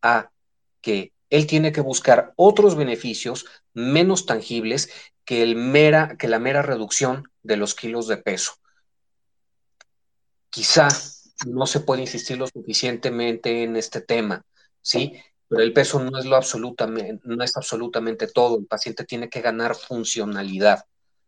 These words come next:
¿sí? Yo creo que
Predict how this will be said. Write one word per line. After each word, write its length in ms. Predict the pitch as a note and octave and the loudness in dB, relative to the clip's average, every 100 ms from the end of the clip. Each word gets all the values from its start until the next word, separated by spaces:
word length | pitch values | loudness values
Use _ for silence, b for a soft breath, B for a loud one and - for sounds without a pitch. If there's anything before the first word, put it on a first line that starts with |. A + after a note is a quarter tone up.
| _ | _
¿sí? 420 | - - C3 D3+ b b _ _ _ _ _ | -8 -2 -2 -4 b b _ _ _ _ _
Yo 220 | A2+ C3 | 4 4
creo 460 | C#3 C3+ C#3 D3 - _ | 6 6 6 2 -10 _
que 380 | - A2+ G#2 - | -4 -2 -2 -4